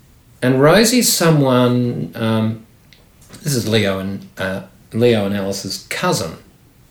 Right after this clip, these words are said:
And they didn't, haven't had a lot of time with Rosie, so, oh, what a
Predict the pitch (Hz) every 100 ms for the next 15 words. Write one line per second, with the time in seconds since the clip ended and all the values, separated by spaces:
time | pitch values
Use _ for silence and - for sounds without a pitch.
0 | _ _ _ _ - - - - - _
1 | _ _ _ _ - _ 147 160 208 302
2 | 247 220 190 180 190 214 175 202 180 165
3 | 147 127 - 151 214 262 104 101 95 90
4 | 92 123 - 170 170 170 - 170 - -
5 | - 202 139